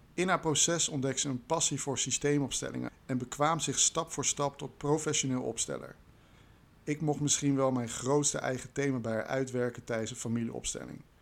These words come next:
waar ik met veel dankbaarheid op terugkijk. Dus dat vroeg om een mooi gesprek met Wilmy.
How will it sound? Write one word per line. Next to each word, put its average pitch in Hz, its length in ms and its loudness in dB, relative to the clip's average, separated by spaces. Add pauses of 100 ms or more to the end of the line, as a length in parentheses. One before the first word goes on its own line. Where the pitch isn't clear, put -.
(300)
waar 110 120 0
ik - 80 -6
met 113 140 -6
veel 139 300 -2
dankbaarheid 113 480 0
op 110 100 -14
terugkijk. - 560 -10 (920)
Dus - 280 2
dat 170 140 -4
vroeg 175 180 -2
om 151 100 2
een 143 80 4
mooi 160 200 4
gesprek 156 300 -2
met 127 140 -2
Wilmy. 107 380 -2